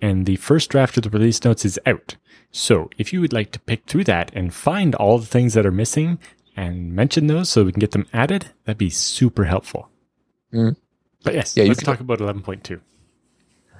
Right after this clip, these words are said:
Speaker 2: Uh, yeah. So a big one for me is that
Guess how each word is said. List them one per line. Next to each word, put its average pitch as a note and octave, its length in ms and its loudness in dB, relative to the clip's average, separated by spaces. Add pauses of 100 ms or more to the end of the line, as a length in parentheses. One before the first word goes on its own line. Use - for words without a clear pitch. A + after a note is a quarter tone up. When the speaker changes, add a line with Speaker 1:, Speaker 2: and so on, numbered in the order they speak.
(360)
Speaker 2:
Uh, F#2+ 220 4
yeah. C3 100 6 (420)
So G#2 320 2
a G2 40 -4
big F3+ 160 0
one G3 160 2
for C3+ 140 -6
me D#3+ 140 0
is C3+ 160 -4
that A2+ 180 2